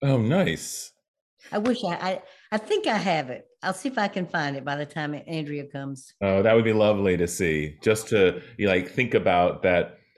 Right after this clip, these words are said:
Speaker 1: that is where so many things started and, and evolved from. Um,
Speaker 2: Yeah.
Speaker 1: you know, a-, was it after that that you were in New York?
Speaker 2: Oh,
Speaker 1: And
Speaker 2: yeah.
Speaker 1: you, you were in New York, and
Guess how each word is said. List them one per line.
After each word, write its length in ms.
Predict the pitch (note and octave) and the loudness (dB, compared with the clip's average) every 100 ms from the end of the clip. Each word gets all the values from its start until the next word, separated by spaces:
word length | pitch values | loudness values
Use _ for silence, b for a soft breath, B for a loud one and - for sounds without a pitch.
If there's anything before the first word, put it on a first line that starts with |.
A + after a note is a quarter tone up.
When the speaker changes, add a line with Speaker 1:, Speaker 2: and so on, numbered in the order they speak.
| _ | _
Speaker 1:
that 200 | G2 F#2+ | 0 2
is 200 | F#2 F#2 F2 - F2 - - - | 2 0 -12 -16 -16 -16 -18 -12
where 440 | F#2 G2+ G2 F#2 | -2 2 2 0
so 260 | - G#2 F#2+ | 2 2 2
many 460 | F#2 F2+ F2 - - | 2 0 -2 -8 -4
things 460 | G#2 F#2 F2+ F2 - | -2 0 -2 -4 -8
started 720 | - - G#2+ G2 F2+ F2 E2+ | -10 -2 2 4 4 2 2
and, 180 | E2+ E2 | -2 -4
and 200 | D#2+ F#2 | -2 -2
evolved 560 | F#2 F2 F2 F2+ F2+ | 0 2 2 2 0
from. 500 | F#2 F2 D2 C#2+ C#2 B B B B - | -6 -4 -2 -4 -8 B B B B -2
Um, 520 | A2 G2 F#2+ F2+ E2+ - _ _ _ _ _ _ - | 2 2 2 0 -2 -12 _ _ _ _ _ _ -14
Speaker 2:
Yeah. 220 | D#3+ B2+ C3+ | -12 -6 0
Speaker 1:
you 60 | |
know, 340 | D#3 F3 D#3 - | 4 4 2 -2
a-, 120 | A#2+ - _ - | -10 -10 _ 0
was 180 | C#3+ D3+ | 4 4
it 160 | D3+ - | 2 0
after 420 | B2 D3 - E3+ | -2 -2 2 2
that 320 | E3 D#3 D#3 | 4 4 4
that 140 | D3+ C#3 | 2 4
you 120 | C#3+ | 4
were 140 | C3+ | 4
in 120 | C3+ C3 | 4 4
New 100 | C3+ | 4
York? 580 | C3 B2+ C#3 - - - B B _ | 6 6 6 2 -6 -20 B B _
Speaker 2:
Oh, 60 | - | 2
Speaker 1:
And 100 | A#2+ | 4
Speaker 2:
yeah. 160 | D3 B2 | 2 -2
Speaker 1:
you, 80 | - _ _ | -10 _ _
you 180 | A#2+ A#2 | 2 6
were 200 | A#2 A#2 | 6 6
in 140 | A#2+ | 4
New 80 | C3 | 4
York, 420 | B2 A#2+ A#2+ A#2+ | 4 6 4 2
and 320 | A#2+ G#2+ G#2 | 0 2 0